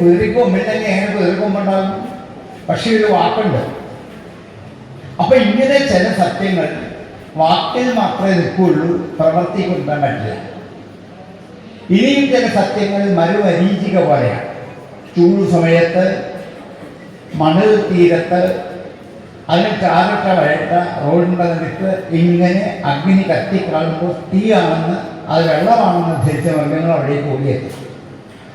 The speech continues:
ഒരുപക്ഷെ നമ്മൾ ധരിച്ചേക്കാം. അവിടെ എത്തി അനുഭവിച്ചറിയുന്നിടം വരെ അത് സത്യമാണ്. അങ്ങനെയുള്ള സത്യങ്ങളൊക്കെ ആപേക്ഷിക സത്യം എന്ന് പറയും.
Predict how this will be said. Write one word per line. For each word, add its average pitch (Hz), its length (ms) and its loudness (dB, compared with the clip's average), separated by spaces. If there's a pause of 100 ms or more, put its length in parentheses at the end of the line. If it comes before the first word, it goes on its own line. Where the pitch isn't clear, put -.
(120)
ഒരുപക്ഷെ 185 440 2
നമ്മൾ 165 240 0
ധരിച്ചേക്കാം. 104 460 -4 (1400)
അവിടെ 233 220 4 (120)
എത്തി 240 280 -2 (120)
അനുഭവിച്ചറിയുന്നിടം 226 1080 2
വരെ 214 200 0
അത് 185 100 -2 (100)
സത്യമാണ്. 165 520 -2 (1700)
അങ്ങനെയുള്ള 240 500 4
സത്യങ്ങളൊക്കെ 202 600 0 (180)
ആപേക്ഷിക 196 520 -2 (120)
സത്യം 151 280 -4 (120)
എന്ന് 143 180 -4
പറയും. 95 240 -6